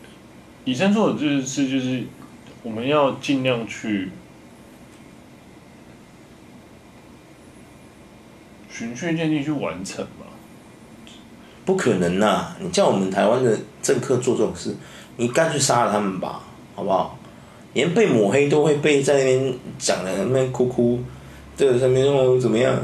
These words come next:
Speaker 2: 说是抹黑，什么抹黑政法，什么奥博，然后什么奥博，人家国外也都是这样的，好不好？对啊，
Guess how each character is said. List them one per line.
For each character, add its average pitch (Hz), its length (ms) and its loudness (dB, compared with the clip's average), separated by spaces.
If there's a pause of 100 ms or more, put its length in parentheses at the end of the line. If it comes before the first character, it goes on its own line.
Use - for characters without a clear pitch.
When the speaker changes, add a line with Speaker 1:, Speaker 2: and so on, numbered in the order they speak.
(280)
Speaker 2:
说 127 100 4
是 131 80 4
抹 107 280 4
黑， 123 380 4
什 113 120 -2
么 104 100 2
抹 110 420 2
黑 127 280 2 (240)
政 131 200 2
法， 95 320 0
什 95 120 -4
么 104 80 0
奥 120 220 4
博， 95 280 0 (800)
然 101 100 0
后 120 60 0
什 117 100 -4
么 95 140 -6
奥 113 160 4
博， 90 420 2
人 107 60 0
家 156 120 2
国 127 120 4
外 147 120 4
也 104 60 2
都 113 80 4
是 127 80 2
这 139 100 2
样 120 140 4
的， 104 100 4
好 90 120 2
不 104 60 4
好？ 95 380 2
对 117 120 2
啊， 101 260 0